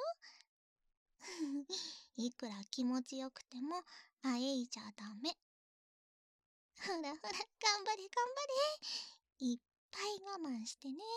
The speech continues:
じゃないと、二人とも怒られちゃうよ。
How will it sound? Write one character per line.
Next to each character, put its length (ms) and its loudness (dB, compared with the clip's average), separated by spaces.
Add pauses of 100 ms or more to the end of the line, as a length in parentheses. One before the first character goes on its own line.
(960)
じ 80 2
ゃ 80 4
な 200 0
い 160 -6
と、 260 -2 (840)
二 260 -2
人 140 -4
と 120 0
も 220 0
怒 220 -4
ら 120 -4
れ 120 -2
ち 140 -4
ゃ 20 -2
う 40 -6 (120)
よ。 140 -2